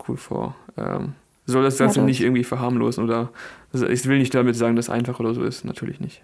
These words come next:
Speaker 1: Ähm, steckt sehr, sehr viel Arbeit hinter, aber ich stell
Speaker 2: Das
Speaker 1: mir trotzdem
Speaker 2: stimmt,
Speaker 1: sehr cool
Speaker 2: also
Speaker 1: vor.
Speaker 2: wenn man, also man kann sich da nicht erholen, wenn man,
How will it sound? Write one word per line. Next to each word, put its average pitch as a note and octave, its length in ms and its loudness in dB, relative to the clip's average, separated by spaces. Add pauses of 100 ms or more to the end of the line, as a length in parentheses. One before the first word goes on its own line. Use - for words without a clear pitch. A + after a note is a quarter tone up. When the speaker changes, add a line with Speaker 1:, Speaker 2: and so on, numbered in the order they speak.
Speaker 1:
Ähm, - 240 -8 (340)
steckt - 220 -6
sehr, B2 200 0
sehr A#2 140 -4
viel - 160 -6
Arbeit - 260 -2
hinter, - 340 -8 (180)
aber C#3+ 200 -4
ich C#3 80 -10
stell A#3 140 0
Speaker 2:
Das G#3 60 0
Speaker 1:
mir - 60 -2
trotzdem G3+ 300 2
Speaker 2:
stimmt, - 20 -4
Speaker 1:
sehr - 100 0
cool F#3 60 2
Speaker 2:
also F3+ 180 0
Speaker 1:
vor. - 320 -2 (600)
Speaker 2:
wenn F#3 140 2
man, F#3 380 0
also F#3+ 180 2
man F#3+ 160 2
kann F#3+ 200 0
sich F3+ 120 -2
da F#3 120 -2
nicht F#3 220 -2
erholen, F3+ 520 0
wenn E3 120 0
man, E3 300 0